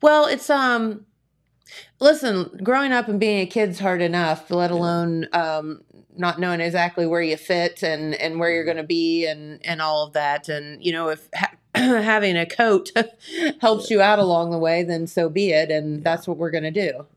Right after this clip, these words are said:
Speaker 2: Mm-hmm.
Speaker 1: Yeah. So how can people help you,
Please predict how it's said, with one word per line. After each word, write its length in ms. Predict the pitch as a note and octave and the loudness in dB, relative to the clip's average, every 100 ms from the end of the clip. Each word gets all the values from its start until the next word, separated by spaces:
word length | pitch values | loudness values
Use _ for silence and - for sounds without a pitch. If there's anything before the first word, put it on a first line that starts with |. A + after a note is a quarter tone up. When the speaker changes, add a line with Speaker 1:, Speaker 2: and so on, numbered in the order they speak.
| A#2 | -20
Speaker 2:
Mm-hmm. 180 | A#2+ A2+ _ _ _ _ _ | -20 -20 _ _ _ _ _
Speaker 1:
Yeah. 360 | F3+ D#3 D3+ C#3 _ - - - - | -6 -4 -4 -8 _ -20 -20 -20 -10
So 380 | - C4+ C4 B3+ | 2 4 4 2
how 240 | A3 D#4 | 0 -2
can 180 | E4 E4+ | 0 0
people 300 | D4+ A#3+ A3+ | 0 0 0
help 280 | G#3+ G#3 G#3 | 0 0 0
you, 400 | E3+ D3+ D3+ | 0 2 2